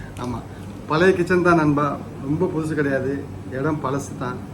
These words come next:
கொஞ்சம் கிச்சன் அப்படி இப்படின்னு இருக்கு. எதுவும் நினச்சிக்காதீங்க. நம்ம அதுக்குள்ள, அது வேகறதுக்குள்ள நம்ம வேலையை முடிப்போம். And காஃபி, ஒரு croissant, பிரேக்ஃபாஸ்ட் இருக்குது.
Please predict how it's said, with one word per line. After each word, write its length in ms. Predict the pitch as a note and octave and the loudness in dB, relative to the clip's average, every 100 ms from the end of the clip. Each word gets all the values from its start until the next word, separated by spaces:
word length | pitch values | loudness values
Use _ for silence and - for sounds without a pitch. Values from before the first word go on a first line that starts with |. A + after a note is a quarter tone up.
| - - - | -12 -12 -8
கொஞ்சம் 200 | C3 B2 | -6 -4
கிச்சன் 220 | C3 D3+ | -4 -2
அப்படி 200 | C#3+ B2 | 0 0
இப்படின்னு 280 | B2 C3 C3 | -4 -2 -4
இருக்கு. 280 | A#2+ A#2+ B2+ | -4 -4 -6
எதுவும் 300 | B2+ B2+ B2+ | -6 -4 -4
நினச்சிக்காதீங்க. 460 | C3 - A#2+ A2+ A#2+ - - - - - | -4 -4 -4 -4 -6 -8 -12 -12 -12 0
நம்ம 260 | G3 G#3 | 6 8
அதுக்குள்ள, 500 | G3 G#3 A3 G3 C3 G#2 - - | 6 6 4 4 2 -4 -10 -6
அது 200 | E3 F3+ | -2 4
வேகறதுக்குள்ள 540 | F#3 G#3+ G#3 F3 E3+ | 6 6 4 2 2
நம்ம 240 | D3+ F#3+ A3+ | 4 6 6
வேலையை 280 | A3 G3+ E3 | 8 6 4
முடிப்போம். 380 | C#3+ D3 C#3+ B2 G2+ - - - - - - - - | 0 -2 -4 -6 -12 -14 -14 -14 -14 -14 -14 -12 -8
And 220 | D3 D3+ C#3+ - - - - - - - - - | 0 0 0 -4 -14 -14 -12 -12 -12 -12 -14 -2
காஃபி, 440 | F3+ F#3+ A#3 C4 - - - - - - - - - - - - - - - | 0 2 2 2 -2 -4 -12 -12 -12 -14 -12 -12 -10 -10 -10 -12 -14 -14 -6
ஒரு 180 | D#3+ F#3+ | -2 0
croissant, 360 | E3 D#3+ D3+ E3+ A#2+ | 2 2 2 -2 2
பிரேக்ஃபாஸ்ட் 540 | E3+ E3+ C#3+ G#2+ - - - - - - - - - - - - - - | 2 2 -4 -6 -10 -12 -8 -8 -8 -10 -12 -12 -14 -12 -12 -12 -12 -4
இருக்குது. 600 | A#3 D#4+ E4 B3 B3+ D4 | 4 6 6 6 6 6